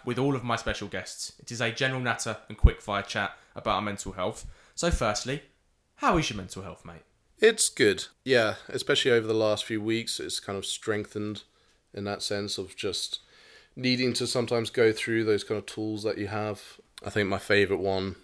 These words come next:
Speaker 2: go-to now at the moment, is, is just kind of reminding yourself what you're grateful for. I think that's a really good tool to have and to make sure that helps to ground you and realise, like, yeah, we're all still here. It can be the simplest things. It's like, "Yeah, thank you for the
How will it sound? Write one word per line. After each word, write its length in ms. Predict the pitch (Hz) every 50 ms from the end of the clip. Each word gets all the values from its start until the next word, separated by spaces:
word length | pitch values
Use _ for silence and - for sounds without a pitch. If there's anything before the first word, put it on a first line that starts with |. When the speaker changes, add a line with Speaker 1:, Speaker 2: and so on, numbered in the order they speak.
| - -
Speaker 2:
go-to 440 | - 101 98 98 - - 107 101 101
now 220 | 98 98 98 98
at 60 | 95 -
the 60 | 92
moment, 340 | 95 95 98 98 101 101 90
is, 340 | 76 90 87 87 - - -
is 200 | 85 82 80 -
just 180 | - 87 - -
kind 140 | - 90 87
of 180 | 82 - - - _ _ _ _ - - - _ _ _
reminding 640 | - 95 90 90 92 90 90 92 92 95 95 95 92 - - _ _ _ _
yourself 420 | 110 101 - - 107 104 98 -
what 140 | - 101 92
you're 80 | 98 92
grateful 400 | - 101 98 101 - - 110 104
for. 260 | - - 117 127 123 - _ _ _ _ _ _ -
I 60 | -
think 160 | - 101 95
that's 160 | 92 90 -
a 60 | - 90
really 520 | 90 95 95 98 101 98 98 92 90 90
good 240 | 85 98 90 82 82 - _ _ -
tool 300 | - - - 95 90 85
to 160 | 82 85 85
have 360 | 85 90 87 87 87 82 87
and 140 | 85 85 82
to 80 | - -
make 180 | 90 87 85 85
sure 300 | - - 95 87 85 82
that 200 | 82 82 - - _ _ _ - - - - - - - _
helps 260 | - 165 170 160 -
to 60 | -
ground 340 | 151 151 160 160 165 165 160
you 140 | 139 127 117
and 100 | 110 107
realise, 400 | 110 110 104 107 107 104 98 -
like, 260 | 110 104 104 95 -
yeah, 180 | - 117 110 107
we're 140 | 110 117
all 80 | 127 131
still 260 | 131 - - 120 107
here. 320 | 98 107 98 98 98 98 95
It 120 | 98 -
can 120 | - - 127
be 100 | 139 143
the 80 | 135
simplest 440 | 120 - - 135 131 - 127 - - -
things. 180 | 85 80 78
It's 100 | 80 78
like, 160 | 82 80 -
"Yeah, 100 | - 60 57 -
thank 240 | - 104 104 101
you 80 | 101 101
for 120 | - -
the 140 | 90 92 90